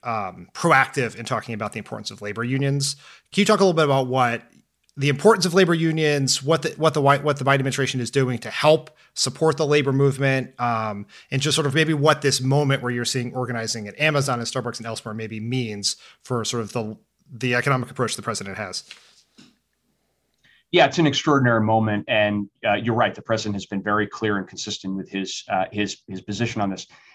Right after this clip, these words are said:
Speaker 2: and it connects to bottom up and middle out. A big part of that, uh, for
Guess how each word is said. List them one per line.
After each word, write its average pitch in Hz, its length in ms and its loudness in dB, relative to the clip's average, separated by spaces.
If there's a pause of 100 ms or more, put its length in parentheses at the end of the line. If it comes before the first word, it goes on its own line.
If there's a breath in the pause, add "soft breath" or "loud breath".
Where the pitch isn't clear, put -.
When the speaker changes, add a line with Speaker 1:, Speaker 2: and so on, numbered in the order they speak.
Speaker 2:
and 151 100 4
it 170 80 0
connects 190 340 4
to 160 80 2
bottom 135 240 6
up 123 140 4
and 113 80 4
middle 117 180 2
out. 123 220 6
A 113 80 -2
big 127 260 0
part 123 220 4
of 107 120 -2
that, 107 240 2 (100)
uh, 101 240 4
for 107 580 -2